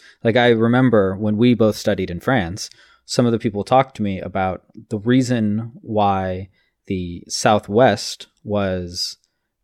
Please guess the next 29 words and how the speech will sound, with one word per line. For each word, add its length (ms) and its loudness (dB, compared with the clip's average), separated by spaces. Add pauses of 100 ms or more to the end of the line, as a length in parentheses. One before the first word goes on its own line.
(200)
the 120 -2
more 180 2
popular 440 0
and 140 -4
wealthier 340 -2
places 400 -6
to 100 -10
live, 280 4
and 160 0
the 60 -4
Northeast 640 0
was 160 2
the 220 -2
poorer 420 4
places 360 -4
to 80 -10
live, 220 -2 (320)
was 160 4
because 500 0 (640)
the 120 2
winds 500 4
tended 340 0
to 80 -4
blow 280 2
east 540 -4
and 140 -2
northward 540 -4 (280)
in 200 -4
Paris. 520 -8